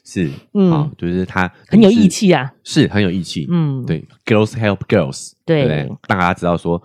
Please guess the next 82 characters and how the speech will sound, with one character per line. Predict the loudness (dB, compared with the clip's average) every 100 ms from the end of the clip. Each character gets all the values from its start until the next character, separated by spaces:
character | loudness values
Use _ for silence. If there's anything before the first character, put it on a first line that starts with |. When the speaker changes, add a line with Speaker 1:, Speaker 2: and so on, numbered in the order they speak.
| -4
Speaker 1:
大 | -2
家 | 0 -2
绝 | -4
对 | -6
不 | -6
是 |
空 | -8 -10
穴 | -8
来 | -8 -8 -14
风， | -16 -16 -12
Speaker 2:
对。 | 0
Speaker 1:
我 | 0
也 | 0
同 | -4 -8
样 | -8 -8
是， | -10 -10 -10 -12 -14 -16 -18 -20 _
啊， | -12 -12
陈 | -12 -8
建 | -8 -6
州 | -6 -6 -8 -12
的 | -14 -12 -12
受-， | -4 -4 -4
性 | -12 -12 -14 -8 -6
骚 | -2 0
扰 | 0 -2
的 | -8 -14
受 | -6 -6
害 | -4 -8 -12
者。 | -16 -14
Speaker 2:
是。 | -12 -4 -2 -2 -6 -10
Speaker 1:
对。 | -16 -20 -20 -14 -2
Speaker 2:
而 | 2
且， | 4 4
当 | 4
然 | 4
这 | 4
是 | 4
我 | 4
个 | 6 6
人 | 6
感 | 4 2
受， |
因 | 4
为 | 2
我 |
们 | 2
都 | 0
只 | 0
是 | -4
从 | -4 -6
荧 | -4 -4
光 | -2 -2
幕 | -2 -4
前 | -6 -12
看 | -10 -10 -10
他。 | -8 0
Speaker 1:
嗯， |
嗯， | 2 2 0
嗯。 |
Speaker 2:
我 | 4
就 | 4
觉 | 6
得 | 4
他 | 4
形 | 0 2 4
容 | 4
的 | 4
每 | 2
个 | 2 2
那 | 2
个 |
细 | 0 0
节 | 0 0
都 | 0
很 | 2
像 | 0 0
他 | 0
会 | -2
干 | -2 -4
的 | -4
事 | -6 -8
情。 | -8